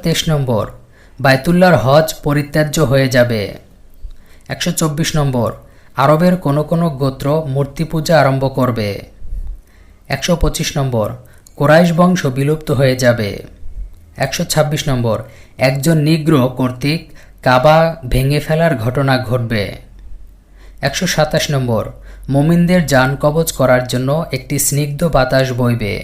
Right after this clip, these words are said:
একশো আঠাশ নম্বর, মক্কায় সুউচ্চ দালান নির্মিত হবে। একশো ঊনত্রিশ নম্বর, উম্মতের উত্তরসূরিরা পূর্বসূরিদের অভিশাপ দিবে। একশো ত্রিশ নম্বর, নিত্য নতুন দামি বাহন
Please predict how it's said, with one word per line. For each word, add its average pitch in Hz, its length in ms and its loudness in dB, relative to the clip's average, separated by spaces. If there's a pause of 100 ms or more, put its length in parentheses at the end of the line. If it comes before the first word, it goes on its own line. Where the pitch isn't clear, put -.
(920)
একশো 139 300 0 (120)
আঠাশ 151 320 2
নম্বর, 123 340 0 (540)
মক্কায় 151 480 2
সুউচ্চ 143 440 -2 (160)
দালান 135 360 2
নির্মিত 139 340 -2
হবে। 117 360 0 (1300)
একশো - 260 -2
ঊনত্রিশ 156 380 -2
নম্বর, 123 320 0 (500)
উম্মতের 170 540 2 (120)
উত্তরসূরিরা 135 760 0 (360)
পূর্বসূরিদের 160 800 0 (120)
অভিশাপ 139 380 2 (120)
দিবে। 113 260 -2 (1120)
একশো 143 260 -2 (100)
ত্রিশ 156 280 -2
নম্বর, 120 360 0 (400)
নিত্য 139 320 -2 (140)
নতুন 180 340 2
দামি 135 340 2
বাহন 127 360 2